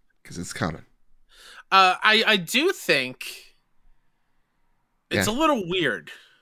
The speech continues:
Speaker 1: Why? Why is it weird?
Speaker 2: I, you know, it just, I like to pick apart the semantics and the wording of everything.
Speaker 1: Sure.
Speaker 2: So,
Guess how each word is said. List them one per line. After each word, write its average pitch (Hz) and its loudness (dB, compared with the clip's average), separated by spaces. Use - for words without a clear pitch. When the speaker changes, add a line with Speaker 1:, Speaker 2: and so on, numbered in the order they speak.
Speaker 1:
Why? 151 4
Why 147 0
is 156 0
it 160 4
weird? 117 2
Speaker 2:
I, 254 0
you 233 -2
know, 165 4
it 165 -4
just, 226 0
I 208 4
like 208 2
to 165 -10
pick 160 -2
apart 131 0
the 123 -6
semantics 113 -10
and 113 -14
the 104 -12
wording 95 -10
of 90 -16
everything. 92 -6
Speaker 1:
Sure. 196 2
Speaker 2:
So, 107 -10